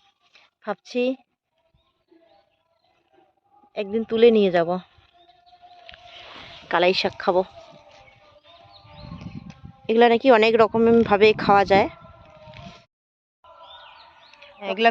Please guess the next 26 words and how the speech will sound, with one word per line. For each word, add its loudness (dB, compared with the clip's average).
কুচি -10
কুচি -8
করে 2
কেটে 0
আতপ -6
চাল 2
দিয়ে, -2
আহ, -2
রান্না -2
করে -6
খায়। -6
তো -4
আমি -6
জানি 0
না 0
কিভাবে 0
রান্না -2
করে। -4
আমরা -2
শুধু -10
এই -4
যে 0
কুচি -14
কুচি -10
করে -6
কেটে 0